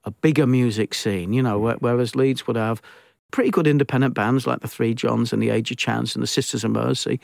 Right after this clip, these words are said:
The Wedding Present. Manchester had New Order, The Fall, Simply Red were just emerging, not really my sort of music, but there seemed to be a,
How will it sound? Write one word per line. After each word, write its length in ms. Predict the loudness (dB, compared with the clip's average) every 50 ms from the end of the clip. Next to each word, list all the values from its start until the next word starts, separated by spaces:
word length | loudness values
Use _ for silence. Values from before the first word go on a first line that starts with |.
| -10 -20 -20 -20 _ _ _ _
The 80 | -4 0
Wedding 280 | 0 2 2 2 2
Present. 460 | 2 0 0 -2 -2 0 -2 -2 -2 -4 _ _ _ _ _ _ _ _ -2
Manchester 520 | 0 0 2 0 0 0 -2 -2 -2 -2
had 420 | 0 0 2 0 0 -2 -4 -8 -14 _ _ _ _ _ _ _ _
New 160 | -2 0 2
Order, 480 | 2 2 2 2 2 0 0 0 -2 -4 -6 _ _ _ _ _ _
The 60 | -6
Fall, 720 | -6 -4 0 2 2 4 4 4 4 4 2 2 0 -2 -4 _ -20 _ _ _ -8
Simply 340 | -4 -2 0 0 0 0 0
Red 340 | 0 0 0 0 0 0 -2
were 80 | -4
just 260 | -2 -2 -4 -6 -4 -2
emerging, 560 | -2 0 0 0 0 0 0 0 0 2 2
not 180 | 0 0 -2
really 220 | -2 -2 0 0 0
my 180 | 0 0 0 -2
sort 220 | -2 -2 -2 0
of 60 | 0
music, 340 | 0 0 0 0 -2 -4 -4 -2
but 160 | -2 -4 -4 -6 -16 -20 -20 -20 _ _ -4
there 100 | -2 -2
seemed 360 | 0 0 2 2 4 2 2
to 120 | 0 0
be 260 | 0 2 2 2 2 2
a, 80 | 0